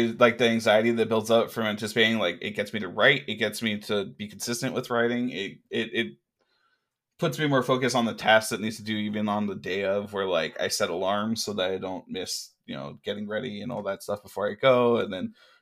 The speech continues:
make sure I get there on time, and then I check in and all that stuff. But it, it also, like, makes me be meticulous about this list that I write in my head of, like,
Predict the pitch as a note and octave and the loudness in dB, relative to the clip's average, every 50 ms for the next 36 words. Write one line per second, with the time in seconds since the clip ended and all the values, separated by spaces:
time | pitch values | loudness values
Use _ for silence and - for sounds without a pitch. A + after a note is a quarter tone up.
0 | _ G#2+ G#2 - - G#2 G2+ G2 F#2+ - G#2 G2+ E2+ E2+ E2 - G#2 G2+ G#2 G2+ | _ -8 -6 -2 0 0 0 0 -2 -2 -4 -4 -4 -6 -6 -6 -6 -4 -4 -4
1 | G2 G2 G2 G2 F2+ E2+ E2 D#2+ A#1 - - - G2 - - G2+ G2+ G2 F#2+ E2+ | -4 -4 -6 -6 -6 -6 -8 -8 -10 -12 -12 -12 -12 -12 -12 -12 -12 -12 -12 -12
2 | C#2+ - G2 G2 - A#2 A#2 A2+ G#2 - B2 B2 A#2+ - A#2+ A#2+ B2 A#2+ - B2+ | -10 -8 -10 -8 0 2 4 4 4 4 2 2 4 6 8 8 8 6 4 2
3 | A#2 A2+ G#2+ - - A#2 A2+ G#2+ - - A2 G#2+ G#2+ G#2 - - _ _ A2 G#2 | 2 2 0 0 -2 -2 -2 -2 -2 -4 -6 -6 -6 -8 -10 -14 _ _ -10 -8
4 | F2 E2 - - E3+ D#3+ - C3 A2 G#2 F#2 - G#2+ G2+ F2+ D#2+ - - A2 - | -8 -10 -4 -4 -4 -2 0 -2 -2 -2 -4 -4 0 2 2 2 0 -2 -8 -10
5 | - G#2+ G#2+ G2 - - - G#2+ G2 F2+ G2 G2+ G2 G2+ G2 F2 E2 G#2 A2 G2 | -8 -6 -6 -6 -6 -6 -6 -4 -2 0 0 0 -2 -2 -4 -6 -6 -6 -4 -6
6 | F2+ F2 F#2+ E2 - E2 D2 - - | -6 -6 -8 -8 -6 -4 -4 -4 -6